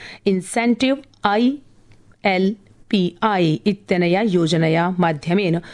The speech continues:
पुरस्कृतः क्रियते। प्रवर्तमान वर्षीय Economic Times World Leaders Forum इत्यस्मात् मञ्चात् सम्बोधने प्रधानमन्त्री प्रोक्तवान् यत् पुरातनी पद्धतिः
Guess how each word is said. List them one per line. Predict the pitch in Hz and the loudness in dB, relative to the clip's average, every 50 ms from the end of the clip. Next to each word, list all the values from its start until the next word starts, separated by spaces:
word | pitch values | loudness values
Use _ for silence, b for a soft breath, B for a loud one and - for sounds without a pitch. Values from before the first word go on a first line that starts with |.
| B B B | B B B
पुरस्कृतः | - 220 196 190 170 - - - - 175 165 - 160 151 175 | -4 -2 0 0 -2 -2 -2 -2 -2 0 0 0 0 -2 -2
क्रियते। | 165 - 202 214 185 160 - - 147 - - - - - - - - - - - - - - - - B B B B B B B - | -2 -2 -2 0 0 -2 0 -2 -2 -2 -4 -10 -18 -20 -20 -20 -20 -20 -20 -20 -20 -20 -20 -20 -20 B B B B B B B -4
प्रवर्तमान | - 233 220 226 233 233 - 254 254 254 254 262 294 | -2 -2 0 0 -2 -2 -2 0 0 0 0 -2 0
वर्षीय | 247 208 180 170 - - 226 202 185 175 180 185 B B B - | 0 0 0 0 -2 0 0 0 2 0 -2 -4 B B B -4
Economic | 226 226 226 240 226 233 240 233 240 269 262 - - - - - | -4 -2 0 0 0 0 0 2 0 0 -2 -4 -10 -20 -4 -2
Times | 208 180 170 170 170 180 165 - - | 0 0 2 2 2 2 0 -2 -4
World | 175 160 180 190 202 214 214 233 | -2 0 0 2 2 0 0 0
Leaders | 202 175 170 175 175 165 170 165 165 - - - | 0 0 2 2 2 2 0 0 -2 -2 -6 -8
Forum | - - 220 233 208 175 160 175 190 B B B B - | -6 -4 -2 0 0 0 0 0 -2 B B B B -2
इत्यस्मात् | - 226 - - - 220 214 214 - - 220 220 254 254 - - 185 | -2 -2 -2 -4 -4 -4 -4 -2 -2 -2 -2 -2 -2 -4 -6 -4 -2
मञ्चात् | 180 170 165 160 151 - 180 165 170 170 - - - - - | 0 0 0 0 0 0 0 0 0 -2 -6 -12 -20 -14 -10
सम्बोधने | - - - 190 175 170 165 185 220 233 208 220 196 180 220 294 B B B B - | -6 -4 -2 -2 -2 0 0 -2 -2 0 0 0 2 2 0 -2 B B B B -4
प्रधानमन्त्री | - 190 180 175 165 190 185 190 190 180 175 - 170 170 156 | -2 -2 -2 -2 -2 0 0 2 2 2 0 0 -2 -2 -2
प्रोक्तवान् | - - 175 160 175 - 180 165 170 175 196 254 285 - - 175 | 0 -2 -2 -2 -2 -4 -2 0 0 0 0 0 -2 -6 -4 -2
यत् | 175 165 160 - - - | -2 -2 -2 -4 -8 -6
पुरातनी | - 185 185 185 185 185 185 214 214 233 254 277 - - | -2 -2 0 0 -2 -2 -2 -2 0 0 0 -2 -2 -4
पद्धतिः | 170 156 143 - 165 165 156 196 180 156 220 269 | -4 -4 -4 -2 -4 -2 0 0 0 0 0 -2